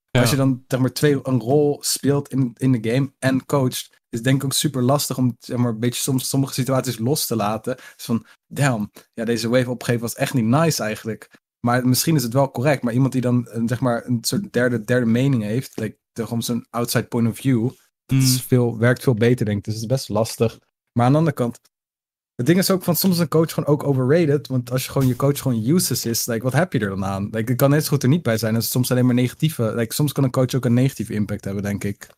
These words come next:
Speaker 1: Ik, ik denk dat coaches sowieso een moeilijke, ik denk in de Benelux het algemeen best wel een moeilijk begrip is of zo. Van ja, wat, wat is een coach eigenlijk? Want je hebt overal, heb je zo'n coach zitten in de Benelux. Bij elk,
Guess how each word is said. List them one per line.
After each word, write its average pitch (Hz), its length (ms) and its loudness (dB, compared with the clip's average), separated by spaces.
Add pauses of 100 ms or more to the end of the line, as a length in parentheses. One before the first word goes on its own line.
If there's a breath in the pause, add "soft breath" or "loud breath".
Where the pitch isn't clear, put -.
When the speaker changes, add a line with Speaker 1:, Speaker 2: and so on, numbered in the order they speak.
(340)
Speaker 1:
Ik, 147 240 -4
ik 147 160 -2
denk 160 140 2
dat 190 160 -2
coaches 156 380 0
sowieso 135 760 0 (840)
een 123 140 2
moeilijke, 127 880 0 (260)
ik 117 320 -6
denk 170 140 4
in 175 60 2
de 156 80 2
Benelux 147 320 2
het - 100 -4
algemeen 135 380 2
best 127 120 0
wel 131 80 2
een 123 60 2
moeilijk 127 320 0
begrip 113 440 -2
is 98 140 -4
of 101 100 -4
zo. 98 180 -6
Van 104 140 -4
ja, 117 80 0
wat, 123 220 -2
wat 123 180 0
is 147 160 2
een 127 120 0
coach 113 260 0
eigenlijk? 120 300 -2
Want 127 160 0 (800 loud breath)
je 156 80 0
hebt - 180 -4
overal, 180 320 2
heb 160 160 0
je 147 60 2
zo'n 139 160 2
coach 135 280 0
zitten 147 300 -2
in 104 80 -2
de 107 60 -2
Benelux. 101 460 -4
Bij 120 120 -2
elk, 165 240 2